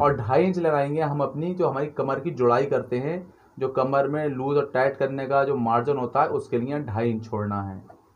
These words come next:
अब हमारा जो यहाँ पर निशान है हिप पे, वो लगाएंगे हम आधा इंच मार्जिन का और हमारी हिप है छत्तीस इंच, तो हम इसका चौथाई लगाते हैं नौ इंच यहाँ से। ठीक है,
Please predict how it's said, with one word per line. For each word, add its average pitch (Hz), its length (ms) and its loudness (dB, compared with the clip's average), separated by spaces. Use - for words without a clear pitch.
अब 175 140 8
हमारा 185 300 8
जो 196 100 6
यहाँ 151 240 6
पर 175 120 4
निशान 160 360 2
है 175 140 2
हिप - 240 0
पे, 175 100 6
वो 165 100 6
लगाएंगे 143 400 4
हम 175 160 2
आधा 131 280 4
इंच 143 200 4
मार्जिन 131 480 4
का 175 360 2
और 139 180 8
हमारी 143 360 6
हिप 143 180 6
है 151 120 6
छत्तीस 160 560 2
इंच, 170 260 4
तो 156 60 6
हम 156 100 6
इसका 156 220 2
चौथाई 143 420 4
लगाते 143 400 6
हैं 165 100 4
नौ 147 300 2
इंच 107 380 -2
यहाँ 120 240 2
से। 101 240 -4
ठीक 135 180 -4
है, 196 260 4